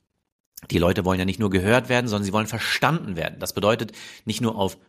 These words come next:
Worte zu achten, sondern auch auf Tonfall und, falls man sich gegenüber sitzt, Körpersprache und Emotionen. Tipps dazu von mir: Wiederhole das Gesagte in eigenen Worten. Also, Prospect sagt:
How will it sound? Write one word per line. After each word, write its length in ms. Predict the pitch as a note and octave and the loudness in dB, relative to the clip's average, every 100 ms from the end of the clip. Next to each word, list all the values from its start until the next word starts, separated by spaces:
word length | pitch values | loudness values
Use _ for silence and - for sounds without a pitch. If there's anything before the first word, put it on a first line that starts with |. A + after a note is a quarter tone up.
| - | -10
Worte 400 | F2+ A2 D3 D3 | 0 2 2 -2
zu 160 | D3+ | -4
achten, 280 | - C3+ C#3+ | -2 -4 -4
sondern 260 | G#2+ G#2 G#2 | -2 -2 -2
auch 120 | - | -6
auf 140 | A2+ | -8
Tonfall 580 | - - D#3 - C#3+ C#3 - - - | -2 0 0 0 0 0 -4 -20 0
und, 320 | F#3+ G3 - | 2 2 -2
falls 240 | - G2+ - | -4 -2 0
man 100 | G2+ | 0
sich 400 | G2 - _ - | 0 -4 _ -2
gegenüber 460 | F#2 A2 C3+ B2 | 0 4 6 6
sitzt, 440 | G2+ C3 C#3 - - - - - - | 6 2 2 -4 -6 -20 -20 -20 -8
Körpersprache 720 | - G#2+ G2 - F#2 F#2 G2 | 0 0 0 0 2 2 0
und 360 | - F#2+ F2 - | -2 -2 -2 -2
Emotionen. 720 | F2+ F2 - A#2 A2 C#2 - _ _ _ _ _ _ _ - | 0 0 4 4 6 2 -6 _ _ _ _ _ _ _ -4
Tipps 260 | - - | -2 -2
dazu 260 | - C3+ C3+ | -2 -2 -2
von 180 | C#3+ C3+ | -4 -2
mir: 220 | E3+ F3+ - - _ - A2 | -2 -4 -8 -20 _ 0 4
Wiederhole 480 | A#2 G#2+ D#3+ G#3 | 4 4 4 4
das 200 | F3+ E3+ | 4 0
Gesagte 500 | C#3+ A2+ C3+ G3 - A3+ - | -2 0 0 0 -4 -6 -4
in 240 | G2+ G2+ - | -4 -4 -2
eigenen 460 | A2+ C3 A#2 G#2+ | 0 0 0 -2
Worten. 400 | G2+ G2 - D#2+ _ - | -2 -4 -8 -20 _ -2
Also, 300 | A#2 F#2+ E2 | 0 0 -6
Prospect 420 | - B2 - A#2 | -4 -6 -2 -2
sagt: 280 | G#2+ B2 | 2 0